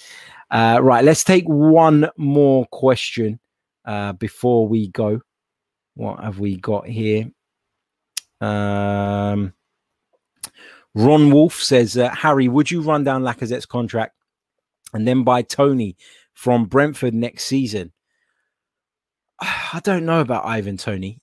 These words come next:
I, I think he had a, obviously had a really good season, didn't he, in the Championship, and helped Brentford earn promotion to the big time. And obviously we start off our campaign against Brentford, so it's gonna be interesting,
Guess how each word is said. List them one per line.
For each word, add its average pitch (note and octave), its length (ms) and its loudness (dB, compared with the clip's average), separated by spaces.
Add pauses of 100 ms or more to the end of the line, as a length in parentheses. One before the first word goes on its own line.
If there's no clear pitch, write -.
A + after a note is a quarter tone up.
(120)
I, A#2+ 220 -4
I C#3 40 -6
think F3 240 -2
he D#3 80 -4
had C3+ 160 2
a, C3 80 -2
obviously B2+ 380 -4
had G#2 120 -6
a G2+ 60 -6
really A2 340 -4
good G2+ 180 -6
season, G2 320 -8
didn't G2 180 -6
he, F#2 100 -8
in F#2 60 -10
the F#2 100 -10
Championship, F#2+ 640 -6
and F2 180 -8 (400)
helped A2 420 -2
Brentford G#2+ 420 0
earn G2+ 220 -2
promotion G2+ 640 -4
to G#2 100 -8
the F#2+ 100 -4
big F#2 240 -6
time. F#2+ 380 -6
And F2 140 -10 (300)
obviously A2+ 360 0
we G#2+ 100 0
start A2 300 0
off A2+ 180 -4
our G2+ 120 0
campaign G2+ 480 -4
against G#2 360 -6
Brentford, G2+ 420 -6
so G#2+ 100 -6
it's F#2 100 -8
gonna G#2+ 180 -4
be G#2 140 -6
interesting, F#2+ 480 -8